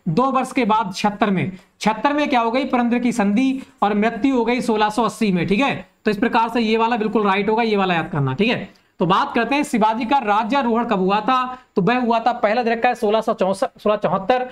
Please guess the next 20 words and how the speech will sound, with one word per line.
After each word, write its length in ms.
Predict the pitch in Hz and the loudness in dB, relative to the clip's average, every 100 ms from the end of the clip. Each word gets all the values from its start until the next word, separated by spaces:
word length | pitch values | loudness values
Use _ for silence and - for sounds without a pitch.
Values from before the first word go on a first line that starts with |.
| - - | -12 -6
सोलह 280 | 208 214 247 | -2 0 0
सौ 120 | 240 | 0
पचहत्तर, 340 | 196 185 247 | 0 0 0
सोलह 260 | 240 214 220 | 0 0 0
सौ 100 | 214 | 0
छिहत्तर, 320 | 202 196 254 | -2 0 0
सोलह 240 | 233 202 | 0 0
सौ 340 | 190 254 320 311 _ _ | 2 2 0 -4 _ _
सतहत्तर। 440 | 208 220 220 143 135 _ _ | -2 0 0 -2 -6 _ _
राइट 300 | 180 226 285 | 0 0 0
आंसर 220 | 262 247 247 | 0 0 0
अपना 200 | 240 226 | 0 0
क्या 140 | 214 | 0
होगा? 280 | 180 147 127 _ _ _ _ _ _ _ _ _ _ _ _ _ _ - | 0 -2 -4 _ _ _ _ _ _ _ _ _ _ _ _ _ _ -2
शिवाजी 400 | 190 175 247 302 | 2 2 2 2
का 140 | 277 | 2
राज्यारोहण 640 | 254 233 214 214 214 269 | 2 2 2 2 2 2
कब 240 | 285 233 196 | 2 0 0
हुआ 300 | 180 175 170 | 0 2 2
था? 460 | 180 220 180 - | 2 2 0 -4